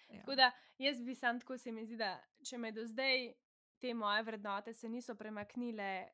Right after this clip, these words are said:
Speaker 2: sledim sebi, če slučajno se kdaj zgodi, a ne, da bi nekaj sprejela, kar ne bi bilo čisto tako, se itak pol toliko slabo počutim, da se me izuči in da
Speaker 1: Ja.
Speaker 2: definitivno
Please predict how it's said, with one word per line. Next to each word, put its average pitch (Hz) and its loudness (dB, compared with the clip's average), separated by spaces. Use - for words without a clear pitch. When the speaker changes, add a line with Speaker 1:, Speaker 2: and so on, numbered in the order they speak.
Speaker 2:
sledim 240 -4
sebi, 196 0
če 214 -8
slučajno 247 6
se 233 4
kdaj 202 0
zgodi, 202 -6
a 185 -4
ne, 190 -8
da 202 8
bi 226 -6
nekaj 233 -4
sprejela, 220 -4
kar 214 -8
ne 226 -4
bi 254 -2
bilo 226 -4
čisto 220 -2
tako, 226 -6
se - 0
itak 269 -8
pol 247 2
toliko 254 -8
slabo 247 -2
počutim, 233 -8
da 202 -4
se - 0
me 214 -6
izuči 220 -6
in 226 -4
da 233 -8
Speaker 1:
Ja. 262 -4
Speaker 2:
definitivno 277 8